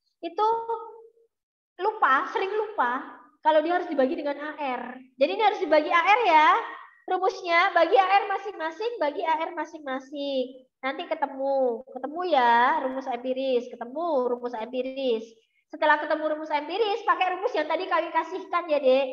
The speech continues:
Ini N ini maksudnya bilangan bulat ya, Dek, hati-hati. Bukan mol ya. N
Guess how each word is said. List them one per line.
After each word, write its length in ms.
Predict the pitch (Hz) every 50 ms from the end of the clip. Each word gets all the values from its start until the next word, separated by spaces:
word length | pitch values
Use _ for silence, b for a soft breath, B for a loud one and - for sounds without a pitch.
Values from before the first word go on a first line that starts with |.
| 262 269 269
Ini 160 | 294 320 339 349 - - _ _ _ _ _ _ _ _ -
N 160 | 311 330 339 339
ini 200 | 349 349 370 392 403 403
maksudnya 480 | 370 370 370 370 339 349 359 359 370
bilangan 480 | 339 302 262 262 262 254 262 277 277 254
bulat 240 | 240 254 277 339 -
ya, 120 | 294 277 262
Dek, 200 | 240 247 269 254
hati-hati. 640 | 240 247 262 277 254 254 254 294 302 269 233 226 233 - _ _ _ -
Bukan 320 | 220 240 330 320 302 311 311
mol 320 | 302 294 277 247 214 208
ya. 280 | 208 202 202 214 220 220 - _ _ _ _ _ _ -
N 100 | 269 294